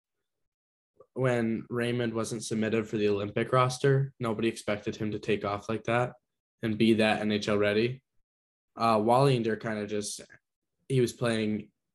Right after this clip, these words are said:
eight minutes a night in the S H L, barely playing, so they went with their, their normal guys, I guess,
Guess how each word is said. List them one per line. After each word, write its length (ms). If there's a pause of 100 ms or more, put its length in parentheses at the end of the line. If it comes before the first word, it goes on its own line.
eight 180
minutes 280
a 60
night 440 (300)
in 80
the 120
S 200
H 160
L, 400 (640)
barely 320
playing, 400
so 320
they 160
went 180
with 160
their, 520 (1200)
their 160
normal 340
guys, 320
I 60
guess, 460